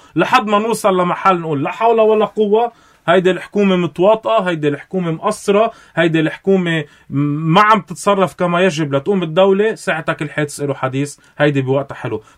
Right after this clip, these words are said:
بس لحد الساعة نحن بعد ما فقدنا الأمل، بعدنا عم نشتغل، بعدنا عم ندفش، بعدنا عم نحاول نوصل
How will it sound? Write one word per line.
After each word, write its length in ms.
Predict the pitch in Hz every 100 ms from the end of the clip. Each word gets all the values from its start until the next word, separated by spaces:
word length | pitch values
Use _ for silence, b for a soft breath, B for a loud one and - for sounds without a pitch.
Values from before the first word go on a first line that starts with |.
| -
بس 160 | 113
لحد 240 | 139 - 147
الساعة 420 | 135 151 156 143
نحن 220 | 127 123
بعد 200 | 117 127
ما 100 | 131
فقدنا 340 | 135 131 127 120
الأمل، 340 | 131 135 151 b b
بعدنا 320 | - 143 139 123
عم 140 | 127
نشتغل، 400 | 127 - 135 139
بعدنا 340 | 120 139 135
عم 180 | 117 120
ندفش، 480 | 117 123 135 - 135
بعدنا 320 | 139 139 139
عم 160 | 123 131
نحاول 460 | 127 143 147 147 139 B B
نوصل 600 | 131 147 165 - 170 165